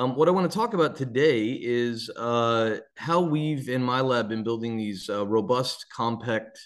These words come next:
and programmable synthetic transcription factors and how we're using them to engineer human cells, um, for different, uh, applications. Uh,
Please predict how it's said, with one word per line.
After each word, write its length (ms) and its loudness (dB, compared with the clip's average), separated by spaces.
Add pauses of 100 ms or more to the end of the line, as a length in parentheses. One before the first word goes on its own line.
(360)
and 140 -4
programmable 540 2
synthetic 420 -4
transcription 560 -4
factors 420 -4
and 100 -6
how 80 0
we're 80 0
using 500 0
them 320 -4 (240)
to 100 -6
engineer 520 -2
human 340 -4
cells, 560 -4
um, 400 -6
for 140 -6
different, 440 -8
uh, 100 -8
applications. 760 -8 (1000)
Uh, 380 4